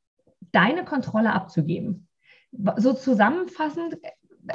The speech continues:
was, was war denn da der, also hast du wirklich nur gedacht, da muss es doch noch mehr da draußen geben? Ich gehe jetzt einfach?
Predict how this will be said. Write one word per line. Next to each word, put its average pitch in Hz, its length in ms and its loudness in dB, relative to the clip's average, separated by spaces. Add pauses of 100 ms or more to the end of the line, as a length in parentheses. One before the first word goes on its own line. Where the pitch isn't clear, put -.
(180)
was, 131 300 -2
was 254 200 0
war 277 100 2
denn 277 180 0
da 240 220 4
der, - 180 -2
also 233 220 0
hast 254 240 0
du 247 120 0
wirklich 311 280 -2
nur 285 160 2
gedacht, 240 340 0
da 240 60 2
muss 240 200 4
es 254 120 -4
doch - 180 -4
noch 170 220 6
mehr 170 360 8
da 294 140 -6
draußen 285 540 -6
geben? 302 360 -2
Ich 175 220 0
gehe 190 220 6
jetzt 311 420 -2
einfach? 339 580 -4